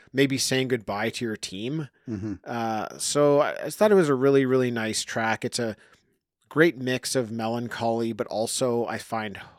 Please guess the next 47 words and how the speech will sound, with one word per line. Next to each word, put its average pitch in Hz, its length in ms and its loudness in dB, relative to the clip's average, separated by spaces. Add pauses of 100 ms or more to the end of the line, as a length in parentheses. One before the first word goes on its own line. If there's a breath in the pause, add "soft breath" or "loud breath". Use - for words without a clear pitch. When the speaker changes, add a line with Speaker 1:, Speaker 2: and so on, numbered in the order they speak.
(200 loud breath)
Speaker 1:
hopefulness. 160 960 -2 (480)
Speaker 2:
Mm-hmm. 127 240 -2
Speaker 1:
There's, 120 160 0
like, 113 180 -2
Speaker 2:
Mm-hmm. 117 240 -4
Speaker 1:
there's 120 160 -4
a 123 40 -2
bit 135 180 2
of 123 180 -4
both 120 300 -2
in 143 80 -4
Speaker 2:
I 143 100 -4
can 143 80 0
Speaker 1:
there. 147 140 2
Speaker 2:
see 123 80 -2
that. 104 100 0
Speaker 1:
So 113 360 -2 (1600 soft breath)
I 147 80 4
really 202 320 10
like 185 240 8
listening 139 300 2
to 127 100 -6
that 131 220 4
one. 127 160 -2
It 117 80 -4
just 127 180 -4
makes 135 240 0
me 143 80 0
smile 113 480 0
every 113 160 -2
time 113 220 -6
I 110 80 -4
hear 95 240 -8
it. 101 300 -8
Speaker 2:
Mm-hmm. - 140 -12
Speaker 1:
And, 104 240 -6
uh, 92 180 -6
I 95 60 -6
wanted, 104 640 -8 (440 soft breath)
you 104 100 -10
know, 98 280 -8
to - 140 -8
end 107 180 -8
on 104 180 -10
that, 98 480 -10 (100)
and, 95 460 -14
uh, 101 380 -8